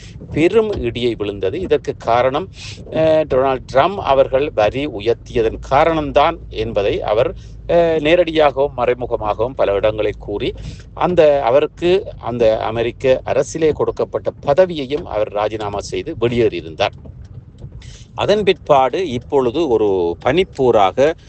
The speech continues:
அலன் மஸ்க் அவர்களுக்கும், அஹ், டொனால்ட் ட்ரம்ப் அவர்களுக்கும் நடைபெற்று கொண்டிருக்கிறது. அதிலே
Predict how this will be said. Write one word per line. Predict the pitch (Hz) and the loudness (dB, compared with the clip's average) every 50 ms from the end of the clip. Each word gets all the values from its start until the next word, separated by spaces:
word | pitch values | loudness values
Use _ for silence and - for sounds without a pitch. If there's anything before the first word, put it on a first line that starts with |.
| - - - | -20 -8 -2
அலன் | - 101 107 110 107 101 | 0 2 2 2 0 0
மஸ்க் | 107 120 117 - - - | 0 0 -2 -2 -2 0
அவர்களுக்கும், | - 127 127 143 135 127 143 131 131 - - - 185 226 - - - - - - - - - - | 2 4 4 4 4 4 2 0 0 0 -2 -4 -6 -6 -6 -10 -18 -18 -18 -20 -20 -18 -14 -6
அஹ், | - 151 147 151 147 147 143 139 123 | -2 0 2 2 2 2 0 0 0
டொனால்ட் | 135 135 135 135 127 120 101 - | 0 2 4 4 2 2 0 0
ட்ரம்ப் | 120 127 156 170 | 0 0 0 0
அவர்களுக்கும் | 170 127 117 117 131 120 117 123 110 - - - 143 143 160 - | 0 2 2 2 2 2 2 0 0 0 -2 -4 -4 -4 -4 -6
நடைபெற்று | 101 98 101 101 113 113 - 110 - - 117 | -8 -4 0 0 0 0 0 -2 -4 -6 -6
கொண்டிருக்கிறது. | - 107 98 95 90 87 - - 95 104 135 185 | -6 -4 -4 -4 -6 -6 -8 -8 -6 -4 -2 -2
அதிலே | 190 180 175 175 170 170 | -2 0 2 2 2 2